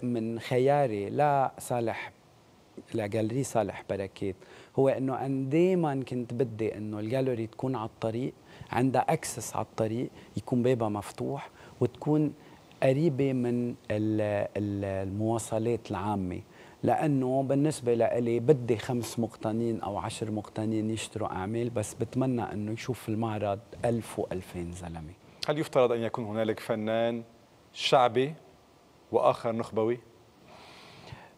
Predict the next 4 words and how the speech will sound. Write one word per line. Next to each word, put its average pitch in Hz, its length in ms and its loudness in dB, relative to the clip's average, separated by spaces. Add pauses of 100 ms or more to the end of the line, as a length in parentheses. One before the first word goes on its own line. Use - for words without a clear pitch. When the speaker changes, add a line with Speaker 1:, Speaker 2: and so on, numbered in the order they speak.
(180)
Speaker 1:
أه، 170 280 6
ما، 190 300 -2 (880)
ليش 196 320 6
لا؟ 160 180 10